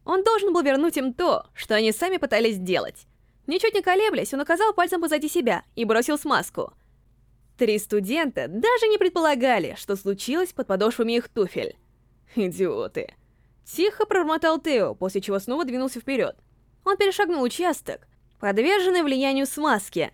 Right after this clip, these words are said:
а спустя секунду услышал позади себя грохот и крики падающих тел. Однако Тео даже поворачиваться не стал. Вскоре он увидит бесчисленное количество таких идиотов.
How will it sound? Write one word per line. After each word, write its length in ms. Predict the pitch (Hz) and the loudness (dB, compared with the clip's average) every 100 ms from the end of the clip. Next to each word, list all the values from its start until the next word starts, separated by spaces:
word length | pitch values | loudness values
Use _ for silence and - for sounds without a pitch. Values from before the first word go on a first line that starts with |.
| - | -6
а 140 | 185 | -6
спустя 320 | - 196 196 | -2 -4 -2
секунду 480 | 190 196 - 339 370 | -2 -2 0 0 2
услышал 260 | 359 311 330 | 2 0 0
позади 280 | 269 233 208 | 0 0 0
себя 260 | 190 202 | 0 0
грохот 380 | 185 220 339 392 - | 2 0 0 -4 -6
и 80 | 226 | -4
крики 240 | 294 339 | -2 -2
падающих 540 | - 233 226 - 226 | 0 0 0 -2 -6
тел. 340 | - - - - _ _ _ _ - | -6 -6 -6 -10 _ _ _ _ -2
Однако 440 | 269 453 554 403 | 0 2 2 2
Тео 280 | - 466 392 | 2 2 4
даже 200 | 370 370 | 2 2
поворачиваться 560 | 403 415 240 190 180 | 2 2 2 -2 -4
не 120 | 220 262 | -4 -2
стал. 300 | 196 110 - _ _ _ _ | -2 -2 -4 _ _ _ _
Вскоре 460 | - - 196 240 311 | -20 -4 0 2 2
он 80 | |
увидит 260 | 330 349 349 | 2 0 0
бесчисленное 500 | 196 - 269 339 311 | -2 -4 -6 -2 0
количество 440 | 302 302 311 - | 0 -2 -4 -10
таких 380 | 277 170 170 196 | -8 -6 -6 -4
идиотов. 540 | 208 190 160 117 - | -2 0 -2 -2 -6